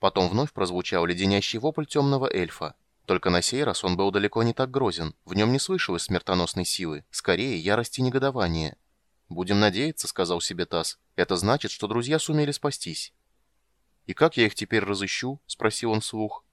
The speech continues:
На какой-то миг мужество готово было ему изменить, но потом снизу донеслось бормотание Физбена.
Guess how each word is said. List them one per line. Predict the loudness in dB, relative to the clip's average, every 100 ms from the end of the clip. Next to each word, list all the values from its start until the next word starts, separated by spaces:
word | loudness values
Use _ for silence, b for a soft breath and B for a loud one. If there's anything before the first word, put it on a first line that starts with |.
| _ _ _ -2
На | 0
какой-то | 0 0 2 2
миг | 2 2
мужество | 0 0 -4 -2
готово | -2 0 -2
было | -2 -2
ему | 0 0 0
изменить, | 0 0 0 -2 -6 -14 _ _ -4
но | 2
потом | 2 2 0
снизу | 0 0 0
донеслось | 2 2 2 -2 -2
бормотание | 0 2 2 2 2 0
Физбена. | -2 -6 -4 -2 -2 -6